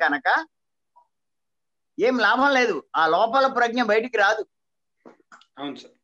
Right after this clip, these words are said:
Speaker 1: మనసు యొక్క ప్రాముఖ్యం తగ్గాలి. అందుకే స-, silence meditation అంటాను, ఉత్తినే అనట్లా.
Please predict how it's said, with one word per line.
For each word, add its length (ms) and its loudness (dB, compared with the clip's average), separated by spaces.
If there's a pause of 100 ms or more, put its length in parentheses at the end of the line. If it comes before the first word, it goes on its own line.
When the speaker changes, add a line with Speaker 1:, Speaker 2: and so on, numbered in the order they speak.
(1200)
Speaker 1:
మనసు 400 -2
యొక్క 240 0 (120)
ప్రాముఖ్యం 440 -2
తగ్గాలి. 420 0 (2000)
అందుకే 420 -2 (220)
స-, 160 -14 (400)
silence 500 0
meditation 460 -2
అంటాను, 280 -4 (1700)
ఉత్తినే 340 -4
అనట్లా. 340 0